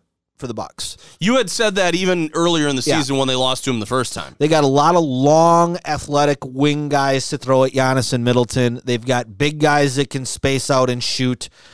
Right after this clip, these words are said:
Speaker 1: Um, and they're, they're physical, and yesterday they were allowed to be extremely physical. There were several calls that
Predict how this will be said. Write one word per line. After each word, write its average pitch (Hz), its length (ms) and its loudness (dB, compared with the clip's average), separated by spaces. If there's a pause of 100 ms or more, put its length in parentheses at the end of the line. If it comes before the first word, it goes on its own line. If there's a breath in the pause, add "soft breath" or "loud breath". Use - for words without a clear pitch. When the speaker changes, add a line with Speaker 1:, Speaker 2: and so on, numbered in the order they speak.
(280 soft breath)
Speaker 1:
Um, 120 280 0 (100)
and 143 240 -2
they're, 131 380 2 (420)
they're 127 260 -2
physical, 165 1000 0 (320)
and 151 240 -2
yesterday 151 960 2 (280)
they 143 260 0
were 151 200 4
allowed 139 560 2
to 143 120 -8
be 127 300 -6
extremely 123 1000 -2
physical. 90 600 -8 (260)
There 127 160 0
were 120 100 0
several 160 460 2
calls 131 540 2
that 123 180 -6